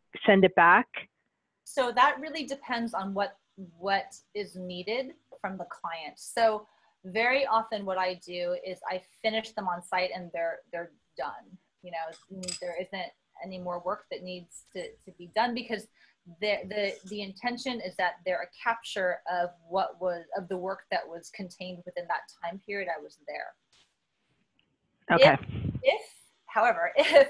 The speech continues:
Speaker 2: the, if
Speaker 1: <laughs>
Speaker 2: folks want to use it as an external communications tool, I often don't advise that they use the graphic recordings the way that I sh-, the ones that I showed you for an external tool, 'cause those are really created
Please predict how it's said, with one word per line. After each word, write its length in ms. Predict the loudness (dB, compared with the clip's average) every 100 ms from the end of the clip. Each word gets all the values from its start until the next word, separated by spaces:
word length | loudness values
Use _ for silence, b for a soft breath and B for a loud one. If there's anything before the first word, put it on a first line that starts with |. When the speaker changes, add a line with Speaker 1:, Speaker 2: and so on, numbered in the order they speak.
| 4
Speaker 2:
the, 320 | 0 2 2 -4 -12
if 580 | 4 8 10 8 4 -2
Speaker 1:
<laughs> 140 | -6 0
Speaker 2:
folks 260 | 0 -2
want 200 | -4 -4
to 200 | -6 -8
use 140 | -8 -4
it 160 | -6 -2
as 200 | -2 -2
an 60 | -4
external 760 | -12 -12 -8 -4 -4 -4 -6 -10 _
communications 680 | -10 -8 -8 -8 -10 -10 -18 -18 -14
tool, 400 | -8 -6 -8 -10 -18 _ _ _ _ 2
I 100 | 2 6
often 440 | 4 4 -4 -2
don't 260 | -2 -2 -4
advise 640 | -10 -2 0 2 0 -4 -14
that 120 | -10
they 80 | -8
use 420 | -8 -6 -8 -8 -8
the 60 | 0
graphic 340 | 2 2 -4
recordings 720 | -10 -4 -4 -4 -10 -18 -20 -10 -4
the 80 |
way 160 | -2 -2
that 80 | -2 2
I 300 | 2 2 -4
sh-, 160 | -8 -6
the 80 | -4
ones 220 | -2 0
that 100 | 2
I 60 | 0
showed 280 | 0 -2 -2
you 200 | -8 -10 _ _ 0
for 100 | 0
an 60 |
external 440 | 0 -4 -2 0 -4
tool, 260 | -4 -4
'cause 140 | 4 8
those 200 | 8 6
are 100 | 2
really 200 | 4 4
created 580 | 0 -2 0 0 -2